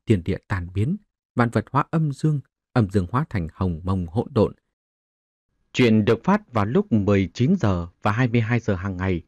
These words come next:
trên kênh Tuấn Anh Studio. Kính mời quý vị thính giả chú ý đón nghe. Đại phá diệt, đại sụp đổ, vạn vật trở về hỗn nguyên, hỗn thủy. Người này vốn là cao nhân nho vu Thiên Nhân Tông, tư chất cực cao.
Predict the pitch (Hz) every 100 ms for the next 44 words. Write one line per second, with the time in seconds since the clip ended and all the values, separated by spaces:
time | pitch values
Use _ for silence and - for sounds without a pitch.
0 | _ _ - 110 - 107 98 - 110 135
1 | 123 - 107 101 101 98 - _ _ _
2 | - 165 127 90 - 135 107 - 135 165
3 | 110 82 73 _ - 107 107 123 185 -
4 | 101 120 95 85 _ _ _ _ _ _
5 | _ _ _ _ _ _ _ _ _ _
6 | - 104 82 90 120 147 107 82 _ _
7 | 98 85 - 101 - 90 71 _ _ _
8 | 110 - 101 - - 90 78 92 80 -
9 | _ - - 160 104 101 82 - - 160
10 | - 87 71 _ _ _ _ _ _ _
11 | 127 120 117 110 113 190 104 - 127 117
12 | 117 113 117 120 113 117 107 - 104 85
13 | 85 78 87 80 - _ _ 98 92 165
14 | - 87 - - 95